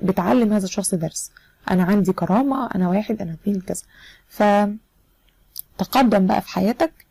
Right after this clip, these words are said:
واترك هذا الشخص شوية، هو هيراجع نفسه أفكاره وهيرجع لك مرة تانية إن شاء الله، بس هيرجع لك أحسن من الأول بكتير، بكتير. انت هتستغرب هذا الشخص، آه، ايه، ايه اللي حصل له ده، ايه التغيير ده. هو في حياته حاليًا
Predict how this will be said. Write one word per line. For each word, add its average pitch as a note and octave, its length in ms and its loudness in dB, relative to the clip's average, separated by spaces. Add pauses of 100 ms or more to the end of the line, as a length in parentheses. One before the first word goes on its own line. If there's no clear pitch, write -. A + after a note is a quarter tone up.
(400)
واترك A3 380 0
هذا G3+ 140 2
الشخص - 400 -4
شوية، A3 500 2 (160)
هو A#3+ 80 4
هيراجع G3+ 440 4
نفسه F#3 420 -2
أفكاره D4 520 0 (400)
وهيرجع F#3+ 560 2
لك F#3 220 -2
مرة F#3+ 160 0
تانية F3 260 -6
إن E3+ 60 -8
شاء - 200 -6
الله، - 200 -10 (420)
بس A3+ 180 2
هيرجع F#3+ 360 2
لك C4 160 -2
أحسن G#3 380 -4
من F#3 200 0
الأول A3 380 2
بكتير، - 680 -2 (640)
بكتير. G#3 280 0 (100)
انت F3+ 140 0
هتستغرب F#3+ 720 0
هذا F3 80 -4
الشخص، - 400 -4 (580)
آه، - 260 -2 (640)
ايه، G#3+ 180 2
ايه G#3 60 2
اللي G3 140 4
حصل F#3+ 420 2
له D#3+ 60 0
ده، F3 160 -2
ايه G3 100 2
التغيير E3 460 0
ده. - 140 -8 (540)
هو B3 80 6
في B3+ 80 -6
حياته C#4 300 0
حاليًا A3+ 260 2